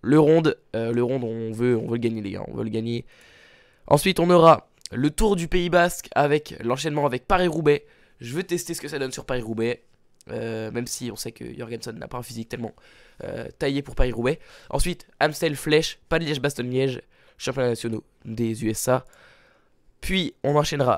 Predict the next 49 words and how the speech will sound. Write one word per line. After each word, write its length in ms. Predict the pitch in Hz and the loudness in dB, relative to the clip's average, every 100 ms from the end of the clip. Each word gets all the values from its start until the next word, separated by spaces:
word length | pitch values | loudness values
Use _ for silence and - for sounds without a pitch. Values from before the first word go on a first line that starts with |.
| - | 2
avec 280 | 123 120 123 | 2 0 -2
le 120 | 120 | -4
Critérium 400 | 160 147 151 127 | -4 0 0 0
du 80 | 131 | -4
Dauphiné, 480 | 139 131 135 - _ | -6 -6 -8 -10 _
un 100 | 120 | -16
Critérium 460 | - - 113 113 113 | -12 -10 -10 -10 -12
du 100 | 110 | -12
Dauphiné 320 | 107 117 110 | -12 -12 -14
qui 120 | - | -10
va 80 | 117 | -12
être 100 | - | -12
assez 180 | 110 120 | -12 -10
relevé 380 | 110 117 113 120 | -4 -4 -4 -6
quand 80 | |
même 160 | 117 117 | -8 -10
pour 180 | 117 113 | -10 -10
Jorgensen, 420 | 113 113 113 120 | -8 -10 -10 -10
mais 140 | 123 | -8
on 80 | 117 | -8
va 80 | 113 | -8
essayer 180 | - 131 | -10 -10
de, 300 | 117 113 - | -8 -8 -12
de 140 | - | -12
faire 160 | - 123 | -10 -8
un 60 | |
résultat 280 | 113 110 - | -8 -10 -12
quand 80 | 113 | -8
même. 200 | 123 143 _ _ _ _ _ - - _ _ - - - - | -8 -8 _ _ _ _ _ -20 -20 _ _ -20 -20 -20 4
Ensuite, 500 | 190 - 233 226 - - | 6 6 4 2 -4 -4
on 120 | 165 | 2
aura 220 | 165 156 | 6 6
la 100 | 151 | 4
Classica 340 | 156 175 - 165 | 2 -4 -2 -2
San 180 | 143 139 | -2 -6
Sebastian, 520 | 147 120 - 170 160 - - - - | -4 -4 0 0 0 -6 -20 -4 2
et 100 | 196 | 2
puis 200 | 208 220 | 4 6
la 120 | 208 | 6
Vuelta, 540 | 165 180 156 139 - _ _ 131 | 6 0 0 -2 -2 _ _ -8
et 40 | |
on 80 | 127 | -6
terminera 400 | 117 120 113 - | -4 -6 -8 -14
tranquillement 380 | - - 123 - | -16 -10 -10 -8
par 220 | 151 151 | -4 0
le 80 | 151 | 0
Tour 160 | - 170 | -2 0
du 100 | 175 | 2
Lombardia. 380 | 143 120 113 | 2 0 -6